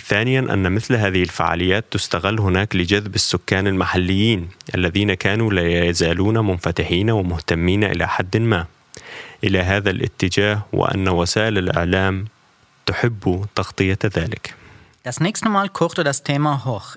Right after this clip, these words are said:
Speaker 2: erzählt Juliana Witt, als am Blumberger Damm eine Cantina-Unterkunft geplant wurde. Das war zweitausendfünfzehn.
Speaker 1: تقول يوليانا فيت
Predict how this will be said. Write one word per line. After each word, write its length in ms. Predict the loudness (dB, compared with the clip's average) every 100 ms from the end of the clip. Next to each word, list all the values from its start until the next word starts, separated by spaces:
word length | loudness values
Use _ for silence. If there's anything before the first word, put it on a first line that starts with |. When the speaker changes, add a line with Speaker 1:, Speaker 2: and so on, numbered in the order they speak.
| -4
Speaker 2:
erzählt 520 | -2 0 -2 -4 -2
Juliana 540 | -2 0 0 0 -2
Witt, 300 | -6 -6 -10 -14 -20 -20 -20 -4
als 200 | -2 0
am 160 | 0 0
Blumberger 800 | 0 2 2 2 0 0 0 -2
Damm 500 | 0 0 0 -2 -6 _ _
eine 280 | 0 0 0
Cantina-Unterkunft 960 | 0 -2 0 0 0 0 -2 -2 -2 -2
geplant 460 | -4 0 0 0
wurde. 400 | 0 0 0 -2 -6 -18 -4
Das 240 | -2 0
war 100 | 0
zweitausendfünfzehn. 1000 | 0 -2 -2 -2 -2 -2 -2 -2 -4 -10 -18 _ _ _ _ -2
Speaker 1:
تقول 300 | 2 4 4
يوليانا 420 | 4 4 4 4
فيت 320 | 2 0